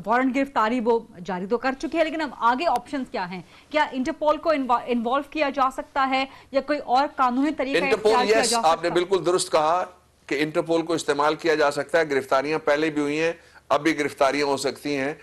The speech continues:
Speaker 2: और वापस भी आ सकते हैं, लेकिन ये एक पहलू है। उसका दूसरा पहलू ये है
Speaker 1: हम्म।
Speaker 2: कि उनको एक स्टिग्मा लगेगा सजा का। वो ये नहीं जानते गालिबन, तो अपने वकला से जो बड़े काबिल हैं उनसे पूछ
Speaker 1: हम्म।
Speaker 2: लें कि जनाब, जो नैब का कानून है,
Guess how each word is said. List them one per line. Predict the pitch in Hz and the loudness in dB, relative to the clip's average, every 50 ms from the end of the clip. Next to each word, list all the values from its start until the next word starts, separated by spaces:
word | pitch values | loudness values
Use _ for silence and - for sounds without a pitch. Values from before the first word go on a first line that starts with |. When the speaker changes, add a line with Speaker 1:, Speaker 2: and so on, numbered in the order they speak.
| - - - _ - | -20 -20 -14 _ 2
Speaker 2:
और | 127 131 127 | 2 4 4
वापस | 127 127 123 143 143 135 | 2 2 2 0 -2 -2
भी | 131 131 | 0 0
आ | 127 120 117 | 0 0 2
सकते | 117 117 117 - 123 120 | 0 -4 -2 -2 -2 -2
हैं, | 117 110 | -2 -2
लेकिन | 117 127 127 - 156 156 | -2 -2 -2 -2 -2 -2
ये | 156 151 | 0 0
एक | 143 143 - - | -2 -2 0 -2
पहलू | 117 107 104 98 92 | 0 0 0 -2 -4
है। | 80 156 - - - - - _ _ | -4 -6 -8 -18 -20 -20 -20 _ _
उसका | 160 - - 226 | -2 0 0 0
दूसरा | 180 208 214 208 247 240 | 0 0 -2 0 0 0
पहलू | 240 233 233 226 220 214 | 2 2 2 2 2 0
ये | 208 196 180 160 | 2 2 2 4
है | 147 151 175 196 | 4 2 0 0
Speaker 1:
हम्म। | 202 180 160 147 - _ | -4 -12 -12 -16 -20 _
Speaker 2:
कि | - 175 | -2 -2
उनको | - 190 208 220 202 214 214 214 208 - - - | 0 2 -2 -2 2 2 2 2 2 0 -2 -2
एक | 170 175 175 | -2 -2 0
स्टिग्मा | - - - - 180 165 170 190 208 | -2 -4 0 0 -2 0 2 0 2
लगेगा | 202 185 180 180 190 190 233 247 | 2 2 2 2 2 2 2 0
सजा | 233 - 160 135 123 117 113 113 | 0 0 0 2 4 2 2 0
का। | 98 104 90 80 - - - _ _ _ _ - | 0 -2 -4 -4 -6 -18 -20 _ _ _ _ -4
वो | 139 180 | -2 0
ये | 185 175 175 | 2 2 2
नहीं | 160 160 160 190 233 | 2 2 2 2 4
जानते | 220 214 202 202 196 185 202 202 | 4 4 4 4 2 2 2 4
गालिबन, | 170 170 160 165 170 180 202 208 208 202 - _ _ _ - | 4 4 4 4 2 0 0 -2 -4 -12 -16 _ _ _ 2
तो | 170 | 2
अपने | 165 156 131 165 175 | 2 2 2 -2 0
वकला | 165 156 151 - 180 185 180 | 0 0 0 2 2 2 2
से | 160 165 170 | 2 0 0
जो | 160 160 | 0 2
बड़े | 147 151 147 | 2 2 2
काबिल | 139 - 147 135 131 135 151 | 4 4 2 2 4 2 2
हैं | 156 147 | 2 2
उनसे | 143 139 135 143 131 | 0 0 -2 -4 -4
पूछ | 123 120 127 123 | -2 -2 -4 -2
Speaker 1:
हम्म। | 113 120 | 0 0
Speaker 2:
लें | 120 131 160 - - - - _ _ _ _ _ | 0 0 0 -4 -10 -20 -20 _ _ _ _ _
कि | - 139 | -2 2
जनाब, | 131 143 139 147 165 180 196 196 208 - - _ _ _ _ _ _ | 2 2 2 4 2 2 0 -2 -6 -14 -20 _ _ _ _ _ _
जो | 139 143 | 0 0
नैब | 139 139 143 156 180 190 190 190 - - _ _ _ | 2 4 2 2 2 0 -2 -4 -18 -20 _ _ _
का | 170 160 165 | 2 2 2
कानून | 151 - - - _ - 160 143 135 131 147 175 190 180 | 0 -4 -12 -20 _ 0 2 2 2 2 0 0 2 2
है, | 165 147 | 2 2